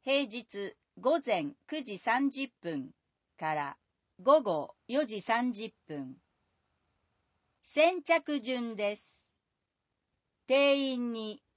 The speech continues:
達し次第締め切ります。問い合わせ先、愛知県弁護士会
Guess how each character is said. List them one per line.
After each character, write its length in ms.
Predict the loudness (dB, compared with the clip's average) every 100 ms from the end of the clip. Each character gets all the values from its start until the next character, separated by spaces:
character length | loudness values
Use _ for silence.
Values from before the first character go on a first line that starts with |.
| -4
達 400 | -4 -4 -6 -6
し 20 |
次 180 | -4 0
第 280 | 0 -2 -8
締 180 | -10
め 140 | -8 -8
切 140 | -8
り 120 | -8
ま 220 | -8 -8 -10
す。 160 | _ _ _ _ _ _ _ _ _ _ _ _ _ _ _ _ _ -4
問 240 | 0 4
い 80 | 6
合 80 | 8
わ 120 | 6
せ 140 | 2
先、 500 | -4 -4 -4 -8 -10 -12 _ _ _ _ _ _ _ 4
愛 300 | 6 6 2
知 200 | -6 -2
県 380 | 0 0 0 4
弁 260 | 6 6
護 160 | 6 6
士 180 | 4 0
会 360 | 0 0 -4